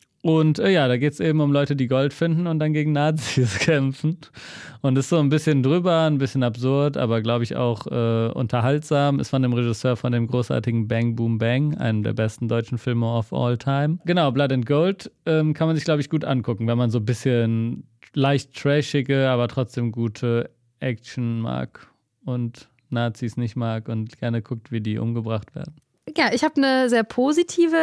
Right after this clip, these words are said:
Speaker 2: Empfehlung, ähm, jetzt, äh, mal was zum, äh, Lachen und, äh, Freuen nach Bones and All. Und zwar X O Kitty. Erst war ich so, „Was ist das?“ Und dann hab ich dann noch re-, dann hab ich recherchiert
Speaker 1: Und
Speaker 2: und
Speaker 1: dann dachtest du kurz, dass es um deine Katze geht,
Speaker 2: Ja,
Speaker 1: ne?
Speaker 2: ich dachte kurz,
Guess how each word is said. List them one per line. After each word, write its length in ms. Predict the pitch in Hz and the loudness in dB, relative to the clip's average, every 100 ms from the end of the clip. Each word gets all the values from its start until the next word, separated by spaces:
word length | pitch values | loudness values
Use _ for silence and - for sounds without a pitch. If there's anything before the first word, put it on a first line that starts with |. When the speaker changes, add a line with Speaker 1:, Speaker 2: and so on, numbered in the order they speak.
| 294 | 2
Speaker 2:
Empfehlung, 640 | 294 - 330 302 240 208 | 0 0 0 2 2 0
ähm, 760 | - 220 220 214 214 214 214 214 | 0 2 4 4 4 4 4 2
jetzt, 300 | 214 214 - | 2 0 -6
äh, 160 | - 196 | -4 0
mal 140 | 202 | 2
was 220 | 196 190 - | 2 0 -2
zum, 340 | 196 190 185 | 0 2 0
äh, 240 | 170 175 | -2 -4
Lachen 300 | 175 240 370 | -2 -2 -2
und, 260 | 294 214 196 | 0 0 0
äh, 240 | 202 190 | -2 -2
Freuen 380 | 185 208 226 294 427 _ - | -4 -2 0 0 -2 _ -4
nach 220 | 220 214 | -2 -2
Bones 280 | 226 233 233 | 0 0 2
and 160 | 226 | -2
All. 280 | - 233 302 - - - - - | -2 0 0 -4 -14 -20 -20 -6
Und 120 | 226 | -4
zwar 300 | - 233 220 | 0 0 2
X 180 | - - | -2 -2
O 140 | 208 | 0
Kitty. 380 | 220 294 - 240 | 0 -2 0 0
Erst 240 | 214 226 226 | 0 0 0
war 40 | |
ich 120 | 202 | -2
so, 80 | 196 | -4
„Was 100 | 185 | -6
ist 300 | - - - | -6 -8 -4
das?“ 280 | 180 254 - | -2 -2 -2
Und 60 | |
dann 160 | 202 202 | 0 0
hab 80 | 220 | 0
ich 80 | - | -2
dann 120 | 202 | -2
noch 200 | 196 - | -2 -4
re-, 80 | 196 | -8
dann 100 | 202 196 | -4 -4
hab 60 | |
ich 120 | 202 | -4
recherchiert 460 | 196 196 185 269 - | -4 -4 -6 -6 -2
Speaker 1:
Und 40 | |
Speaker 2:
und 60 | - | 0
Speaker 1:
dann 80 | 123 | 2
dachtest 220 | 123 117 | 0 -2
du 80 | 139 | -2
kurz, 220 | 135 120 | -2 -2
dass 160 | 131 120 | -2 -4
es 100 | 110 | -4
um 140 | 123 | -4
deine 240 | 117 117 113 | -4 -4 -2
Katze 360 | 139 156 151 127 | -2 -2 -4 -4
geht, 260 | 127 127 | -4 2
Speaker 2:
Ja, 200 | 240 220 - | 4 6 4
Speaker 1:
ne? 40 | 107 | 2
Speaker 2:
ich 100 | - | 2
dachte 260 | 185 262 311 | 4 4 4
kurz, 260 | 262 269 | 4 2